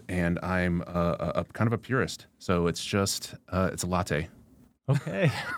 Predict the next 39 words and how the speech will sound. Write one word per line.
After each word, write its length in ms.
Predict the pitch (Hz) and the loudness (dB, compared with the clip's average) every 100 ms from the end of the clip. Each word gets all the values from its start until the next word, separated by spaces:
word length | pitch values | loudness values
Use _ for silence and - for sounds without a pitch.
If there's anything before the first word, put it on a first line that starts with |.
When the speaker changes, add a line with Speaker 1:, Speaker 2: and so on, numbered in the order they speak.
| - - - | -4 0 0
Speaker 1:
Like, 160 | - | -2
just 300 | - - 120 | -2 -2 0
give 100 | 117 | 0
me 100 | 104 | 0
the 100 | 98 | 0
tallest 540 | 92 - 98 95 101 - | -4 -2 0 2 0 0
latte, 460 | 90 90 92 87 - - | 0 0 0 0 0 -2
not 120 | 98 | -2
the 60 | |
tallest 400 | - - - 80 | -4 2 2 2
because 160 | - 80 | -2 -6
it's 140 | 80 - | -10 -4
tall, 280 | 85 82 - - - - - | 0 0 -2 -12 -18 -20 -4
um, 280 | 80 80 78 | 0 0 0
venti 260 | 95 95 92 | -2 0 2
latte. 360 | 80 73 73 - - - - - - | 0 0 -4 -6 -14 -20 -20 -14 -2
Speaker 2:
Yeah, 340 | 92 151 120 95 123 | 2 2 0 -4 0
Speaker 1:
And 140 | 90 | 0
Speaker 2:
okay. 140 | 85 85 | 2 0
Speaker 1:
dep-, 160 | 165 | -2
depending 280 | - 120 113 | -2 0 0
what 100 | 95 | 0
time 160 | 107 92 | 0 0
of 40 | 85 | 2
day, 260 | 82 82 80 | 2 0 -4
it's 140 | - | -4
either 320 | 85 78 82 - - - - - _ _ | 0 0 0 -4 -18 -20 -20 -20 _ _
decaf 440 | 92 - 82 78 80 | -2 0 0 0 -4
or 120 | - - - - - - - - | -8 -12 -20 -20 -20 -20 -18 -2
full 120 | 80 | -2
throttle. 440 | - 80 80 80 - - _ _ _ _ _ _ _ _ _ _ - | 0 -2 0 0 -4 -14 _ _ _ _ _ _ _ _ _ _ -2
Speaker 2:
An-, 140 | 139 - | 0 0
another 340 | 151 156 190 | 0 0 0
thing 160 | 185 151 | 0 0
I 60 | 117 | 0
saw, 300 | - 123 117 | 0 0 2
you, 220 | 139 139 | 2 0
you 280 | 143 139 135 | 0 -2 0
recently 760 | 143 160 - 127 131 117 113 | 0 0 -2 0 2 2 0